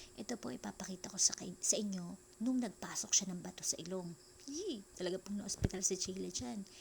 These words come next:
Hindi po siya na-ospital, pero nung nagpasok po ng bato sa ilong, na-ospital. Medyo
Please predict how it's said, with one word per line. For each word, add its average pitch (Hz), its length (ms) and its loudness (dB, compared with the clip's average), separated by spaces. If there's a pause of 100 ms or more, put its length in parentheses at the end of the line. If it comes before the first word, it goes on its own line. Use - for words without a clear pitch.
(200)
Hindi 208 100 0
po 202 140 0
siya 196 240 2
na-ospital, 202 560 -4
pero 180 400 -4 (320)
nung 196 160 0
nagpasok - 460 0 (100)
po 226 160 -4
ng 190 160 -2 (320)
bato 185 240 -4
sa - 160 2
ilong, 196 320 -2
na-ospital. - 640 -4 (440)
Medyo 196 160 2